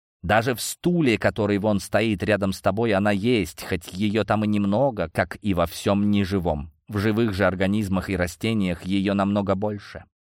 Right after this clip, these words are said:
Жалко, что вы тут в квартире комнатных растений не держите, было бы проще, но чего нет, того нет. Пробуй на чем-нибудь другом».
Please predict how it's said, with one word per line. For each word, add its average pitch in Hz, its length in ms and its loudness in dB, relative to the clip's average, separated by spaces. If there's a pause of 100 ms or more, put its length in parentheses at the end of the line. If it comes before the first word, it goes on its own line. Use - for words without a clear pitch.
(320)
Жалко, 135 480 4
что 120 180 -4
вы 107 140 0
тут 101 180 -4
в - 140 -16
квартире 101 580 0
комнатных 98 520 -2
растений 98 500 -2
не 85 160 0
держите, 85 500 -2
было 87 220 -2
бы 92 140 -2
проще, 117 500 -4
но 202 240 0
чего 185 380 -2
нет, 170 340 -2
того 113 240 0
нет. 113 300 -4
Пробуй 196 420 4
на 107 140 -2
чем-нибудь 117 600 -2
другом». 117 520 0